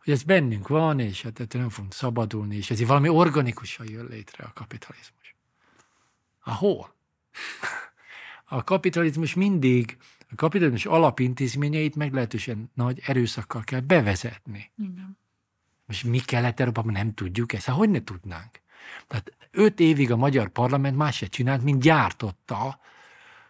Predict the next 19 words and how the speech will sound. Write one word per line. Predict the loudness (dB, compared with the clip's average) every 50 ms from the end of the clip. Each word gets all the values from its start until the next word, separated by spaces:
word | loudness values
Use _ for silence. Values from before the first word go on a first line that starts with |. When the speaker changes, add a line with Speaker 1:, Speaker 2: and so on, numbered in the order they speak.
| _ _ -20 -20
Speaker 1:
azokat | _ -20 -8 0 2 2 4 2 0 0 -2 -4 -2 -4
a | -4 -4
törvényeket, | 2 _ 6 6 6 6 2 0 -2 -2 -4 -6 -4 -2 -2 -2 -2 -2
amivel | -2 0 0 0 0 0 0 0 2 2 2 2 0 -2 -4
ugye | -4 -2 0 0
a | 2
magántulajdon | 2 2 2 2 0 0 0 -2 -2 -2 -2 -2 0 0
rendszerét | 0 0 -2 -4 -4 -6 -8 -6 -4 -2 -2 -2 -4 -4
és | -6 -6 -6 -8
a | -10 -4
piaci | -2 -2 -2 -2 -4 -8
rendszert | -6 -6 -6 -6 -6 -10 -8
be | -8 -8 -8
lehetett | -6 -8 -8 -6 -6 -6 -2
vezetni. | -2 -2 -2 -2 -4 -10 -10 _ -14 -14 -14 _ _ _ -20 -20 -20 -20 -20 -20 -20 -20 -20 -16 _
És | -2 -2 0 2
ez, | 0 0 0 0
hogy | -2 -2 -2 -2
mondjam, | -2 -4 -4 -6